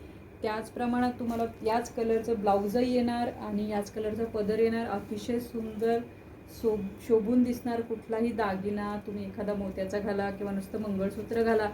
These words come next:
ते पण अगदी खुलून दिसणार. आणि हा तर अतिशय सुरेख कलर आहे, राणी कलर आहे हा. बघा किती सुंदर आणि छान वाटतो.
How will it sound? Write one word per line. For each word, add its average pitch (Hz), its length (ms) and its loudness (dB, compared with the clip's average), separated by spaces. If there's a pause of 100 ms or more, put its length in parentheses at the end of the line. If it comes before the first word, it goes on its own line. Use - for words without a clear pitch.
(360)
ते 220 100 8
पण 247 220 2
अगदी 220 320 0
खुलून 240 400 -2
दिसणार. 240 440 -4 (1080)
आणि 208 160 -4
हा 220 240 -2 (120)
तर 240 120 0 (140)
अतिशय 247 840 0
सुरेख 233 540 2 (220)
कलर 247 240 4
आहे, 247 220 4
राणी 220 420 6
कलर 254 320 4
आहे 240 100 4
हा. 233 200 4 (520)
बघा 202 280 -2
किती 240 240 -6
सुंदर 220 480 0
आणि 226 160 2 (160)
छान 226 280 0
वाटतो. 226 460 -2